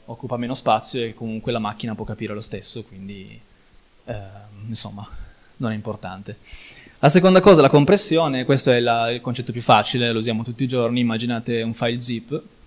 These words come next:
che è un file compresso che occupa meno spazio su disco. Stessa cosa si può fare con i nostri file testuali. Tipicamente si usa gzip perché è, che è un formato,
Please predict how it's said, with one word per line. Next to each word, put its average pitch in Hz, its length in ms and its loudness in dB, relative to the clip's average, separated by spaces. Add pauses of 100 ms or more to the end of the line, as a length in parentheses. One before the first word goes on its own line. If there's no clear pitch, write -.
(760)
che 110 220 -14
è 117 120 -16
un 117 60 -14
file 117 180 -6
compresso 127 500 0
che - 60 -2
occupa 113 280 -2
meno 110 120 -2
spazio 107 380 -4
su 117 80 -8
disco. 101 380 -10 (340)
Stessa - 260 2
cosa 135 260 6
si 123 120 -2
può 139 80 0
fare 131 800 6
con 139 120 2
i - 20 4
nostri 127 220 -2
file 117 200 0
testuali. 110 500 -4
Tipicamente 131 640 -8
si 135 100 -6
usa 127 140 -6
gzip 127 480 -4
perché 113 560 -6
è, 110 320 -8
che - 60 -10
è - 20 -8
un 123 100 -2
formato, 110 800 -2